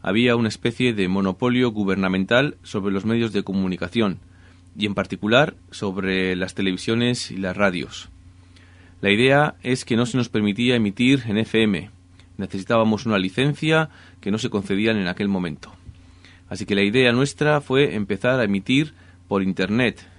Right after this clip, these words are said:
ya que no había ninguna restricción sobre los medios de comunicación basados en Internet. La idea era desarrollar un medio alternativo, un medio independiente del gobierno, a diferencia de los medios oficiales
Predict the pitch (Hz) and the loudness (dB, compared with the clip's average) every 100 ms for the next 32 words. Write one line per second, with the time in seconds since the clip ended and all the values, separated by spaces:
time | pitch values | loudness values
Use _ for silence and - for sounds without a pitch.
0 | - - - 95 90 104 117 123 127 110 | -20 -20 -8 -6 -2 -2 0 2 2 0
1 | 101 120 120 107 101 98 90 131 143 156 | 0 0 0 0 -4 -10 -4 0 2 0
2 | - - - - - 101 92 95 95 104 | -8 -20 -20 -20 -4 -2 0 0 0 0
3 | 120 117 107 104 98 101 101 95 123 117 | 0 0 0 -4 -2 -2 -2 0 0 0
4 | 101 117 113 123 - - - 90 90 90 | 0 0 2 0 -2 -10 -10 -6 -6 -6
5 | 92 95 87 - - - - - - - | -2 -2 -4 -18 -20 -20 -20 -20 -20 -18
6 | - 95 101 131 139 151 147 - - 107 | -2 2 4 4 4 2 -4 -20 -12 -4
7 | 117 120 107 107 101 120 139 139 120 120 | 2 2 0 -2 0 2 2 0 -2 0
8 | 131 135 131 98 98 92 87 117 95 80 | 2 2 2 2 -4 -4 0 0 0 -6
9 | - - - 110 120 127 143 143 139 107 | -14 -14 -6 -2 -2 2 4 4 2 -6
10 | 101 98 101 110 120 127 104 98 98 113 | -4 -4 0 0 2 0 0 0 2 2
11 | 101 82 - - - - - - - - | 2 -4 -10 -20 -20 -20 -20 -20 -10 -6
12 | 98 110 120 123 127 139 139 110 107 101 | -4 0 0 0 0 0 0 -4 -2 0
13 | 113 127 110 98 95 95 131 139 156 - | 0 0 0 -4 -12 -2 0 2 0 -4